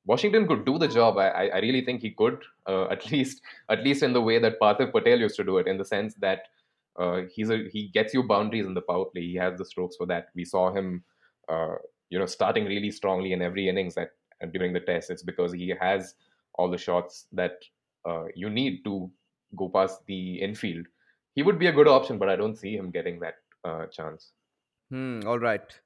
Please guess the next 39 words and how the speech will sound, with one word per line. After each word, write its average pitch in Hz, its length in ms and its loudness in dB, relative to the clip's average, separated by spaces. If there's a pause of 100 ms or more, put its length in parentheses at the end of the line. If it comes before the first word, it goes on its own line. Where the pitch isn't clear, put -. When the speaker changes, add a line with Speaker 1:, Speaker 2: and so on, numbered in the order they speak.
(140)
Speaker 2:
And 135 200 -4
while, 160 360 0
well, 147 160 -6
I'm, 196 300 -4
I'm 202 200 -2
always 190 340 4
wary 120 240 6
of 120 120 4
making 113 380 -4
these, 107 380 -4
uh, 104 100 0
preseason 104 800 -4
predictions 98 480 -6
on 101 160 0
where 101 180 0
a 104 40 0
team 107 260 -4
will 101 100 -2
finish, 101 340 -6
because 104 360 -4 (540)
we're 123 120 4
going 131 220 4
to 147 80 4
be 135 80 4
speaking 120 480 0
a 120 60 4
lot 113 380 2
more 107 400 2
during 107 360 -2
the 107 80 -6
course 113 300 2
of 107 80 -8
the 107 80 -4
season, 101 400 -6
and 101 260 -4
opinions, 107 600 -4
of - 220 -12
course, 113 380 0
will 131 500 2